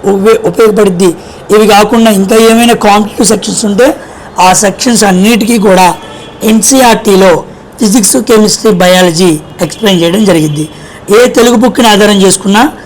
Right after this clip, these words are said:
వాటిలో మనకి పూర్తిగా మార్క్స్ రావు. Already దీని గురించి రెండు వేల పంతొమ్మిదిలో గ్రూప్ డి ఎగ్జామ్ని రెండు వేల ఇరవై రెండులో రాసిన వాళ్ళకి బాగా రాసినప్పుడు బుద్ధి వచ్చింది. కాబట్టి తెలుగు బుక్స్లో కంప్లీట్గా ఎక్కడ ఏదీ లేదు, కేవలం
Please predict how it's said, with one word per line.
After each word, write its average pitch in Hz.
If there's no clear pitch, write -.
వాటిలో 208
మనకి 196
పూర్తిగా 220
మార్క్స్ 202
రావు. 170
Already 226
దీని 214
గురించి 208
రెండు 233
వేల 262
పంతొమ్మిదిలో 247
గ్రూప్ 214
డి 226
ఎగ్జామ్ని 196
రెండు 220
వేల 247
ఇరవై 214
రెండులో 220
రాసిన 190
వాళ్ళకి 180
బాగా 196
రాసినప్పుడు 214
బుద్ధి 180
వచ్చింది. 147
కాబట్టి 233
తెలుగు 247
బుక్స్లో 233
కంప్లీట్గా 202
ఎక్కడ 214
ఏదీ 196
లేదు, 170
కేవలం 240